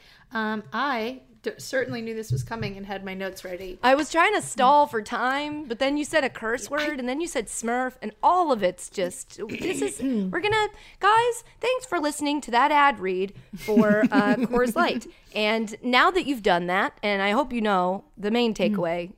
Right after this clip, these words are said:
Speaker 2: it's cold.
Speaker 1: Mm, so cold.
Speaker 2: Coors Light's a lot of things. Number one,
Speaker 1: Yeah.
Speaker 2: cold. Um, and so now that you know that it's so
Speaker 1: Mm.
Speaker 2: cold, and, uh, now that you've gone and grabbed your own responsibly, if you are twenty-one or over, it's time now, I think, you have,
Speaker 1: I,
Speaker 2: okay,
Speaker 1: I've,
Speaker 2: to
Speaker 1: yeah,
Speaker 2: head
Speaker 1: I've
Speaker 2: on
Speaker 1: had
Speaker 2: over
Speaker 1: it.
Speaker 2: to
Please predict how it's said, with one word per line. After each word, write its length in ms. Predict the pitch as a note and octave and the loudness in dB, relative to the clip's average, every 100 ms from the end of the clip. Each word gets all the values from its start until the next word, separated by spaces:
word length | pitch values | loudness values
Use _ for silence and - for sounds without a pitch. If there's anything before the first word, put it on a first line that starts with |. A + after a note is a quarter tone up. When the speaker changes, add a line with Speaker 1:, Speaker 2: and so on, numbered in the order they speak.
| _ | _
Speaker 2:
it's 180 | - F#4+ | -4 -2
cold. 440 | G3+ G3+ F#3 F3 | 2 2 2 -2
Speaker 1:
Mm, 60 | E3 F#3 | -10 -14
so 180 | - F3 | -12 -12
cold. 260 | D#3 D#3 F3 _ _ | -10 -14 -14 _ _
Speaker 2:
Coors 220 | - - D4 | 0 0 2
Light's 340 | E4+ A4 - | 0 -2 -4
a 60 | C4+ | 0
lot 220 | B3+ C#4+ | 4 2
of 80 | - | 2
things. 400 | B3+ F4 G4+ - | 0 0 -4 -2
Number 200 | D4 C#4 | 0 0
one, 340 | B3+ D#4+ E4+ | 0 -2 -4
Speaker 1:
Yeah. 160 | F3+ F3+ | -6 -2
Speaker 2:
cold. 320 | F3 - - _ _ _ _ - | -2 -2 -10 _ _ _ _ -2
Um, 440 | A3 G#3+ G#3 G3+ | 0 0 -2 -4
and 160 | - C4 | -4 -4
so 60 | |
now 200 | D#4 F4+ A#4+ | -2 0 0
that 120 | D4 | 0
you 60 | C4+ | 0
know 140 | B3+ | 0
that 160 | A#3 G3+ | 0 -2
it's 160 | F#3 | -4
so 180 | - A3 | -2 0
Speaker 1:
Mm. 100 | A3 | 2
Speaker 2:
cold, 280 | G#3+ E3 G3 | 0 -4 -6
and, 180 | G#3+ F#3+ | -8 -8
uh, 120 | F3+ | -6
now 180 | A#3 A#3 | 2 2
that 140 | G#3 | 2
you've 120 | G3+ | -2
gone 220 | - F3+ F3 | 0 0 0
and 120 | E3+ | -4
grabbed 340 | F3 E3+ E3+ | -4 -2 -4
your 140 | F#3 A#3 | 0 2
own 260 | C#4+ G#3+ | 2 0
responsibly, 720 | G#3 - - E3+ F3+ F3 F3 | -6 -8 -6 -6 -6 -6 -6
if 120 | F#3+ F3 | -4 -4
you 120 | F#3 | -4
are 100 | F#3 | -6
twenty-one 480 | - F3 E3+ F3 F3+ | -8 -10 -8 -10 -8
or 80 | |
over, 400 | F3 G#3+ F#3 F3+ G#3 - - - | -6 -6 -4 -6 -8 -16 -20 -10
it's 200 | D4 - | -8 -8
time 320 | - F4+ F#4 | -4 -2 -2
now, 300 | D#4+ C#4 B3 | -2 -2 -2
I 200 | - F#4+ | -2 -2
think, 380 | G#4 F#3+ E3+ F3+ | -4 -8 -8 -8
you 120 | F3+ | -8
have, 160 | F3+ E3+ | -6 0
Speaker 1:
I, 80 | G#3 | 0
Speaker 2:
okay, 140 | G#3 | 2
Speaker 1:
I've, 120 | G3+ F#3+ | 0 0
Speaker 2:
to 60 | G3 | -2
Speaker 1:
yeah, 80 | E3+ | 0
Speaker 2:
head 100 | F#4 | 2
Speaker 1:
I've 80 | |
Speaker 2:
on 60 | F#4 | 2
Speaker 1:
had 80 | A#3 | 2
Speaker 2:
over 140 | G3+ | 0
Speaker 1:
it. 80 | G3 | -4
Speaker 2:
to 240 | C#4 G3+ | -4 2